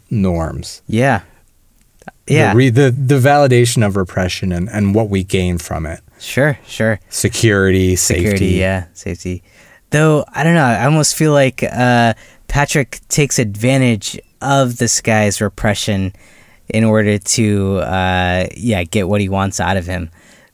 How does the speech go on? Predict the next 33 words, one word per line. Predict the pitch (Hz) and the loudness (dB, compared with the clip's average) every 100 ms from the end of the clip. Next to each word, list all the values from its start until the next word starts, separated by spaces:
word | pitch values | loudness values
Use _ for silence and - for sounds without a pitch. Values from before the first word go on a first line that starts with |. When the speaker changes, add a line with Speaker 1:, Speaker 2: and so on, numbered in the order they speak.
| - | 0
Speaker 1:
Yeah, | 170 | 2
Speaker 2:
So, | 127 107 | 4 2
Speaker 1:
right. | 107 123 101 87 - _ | 4 2 2 -4 -14 _
Yeah, | 117 135 | 0 2
Speaker 2:
yeah. | |
Speaker 1:
he | 135 110 | 4 2
does | 104 | 0
manipulate | 98 98 104 95 90 | 0 0 0 0 -2
that | - 87 | -2 -4
urge. | 78 85 82 - - _ | -2 -2 -4 -8 -18 _
Speaker 2:
Right, | 123 131 110 | 0 2 4
right. | 113 101 | 2 0
So | 127 | 0
as | 127 123 123 | 0 0 0
much | 147 | 0
as | 131 | 0
that | 123 117 | 0 0
keeps | 123 - | -2 -2
you | |
safe, | 107 - 135 113 - - - - _ | -2 0 0 0 -6 -16 -20 -20 _
uh, | - 101 101 101 | 0 2 2 2
it | 107 | 0
exposes | - 117 107 98 98 | 0 0 0 -2 -2
you | 95 | -2
to, | 104 95 92 67 67 98 | 0 0 0 -4 -6 -6
when | 98 | -4
you | 98 | -2
come | 107 | -4
across | 95 98 92 | -4 -4 -4
a, | 98 90 | -4 -4
a | 87 | -4
Patrick-like | - 98 90 92 87 | -4 -6 -6 -6 -6
person. | 90 90 101 90 | -6 -6 -6 -6